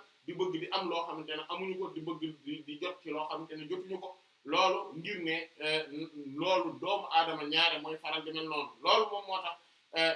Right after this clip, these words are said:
dañuy faral di defante lu bon, dañuy faral di waxante lu bon, dañuy faral di, euh,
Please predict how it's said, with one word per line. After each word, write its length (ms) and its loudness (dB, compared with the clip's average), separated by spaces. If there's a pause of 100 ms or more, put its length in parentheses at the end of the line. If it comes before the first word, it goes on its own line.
dañuy 360 0
faral 280 0
di 200 -6
defante 340 -4
lu 160 -4
bon, 240 -2
dañuy 320 -4
faral 240 -4
di 80 -8
waxante 340 -6
lu 120 -6
bon, 180 0 (100)
dañuy 240 -4
faral 300 -4
di, 260 -4 (220)
euh, 500 6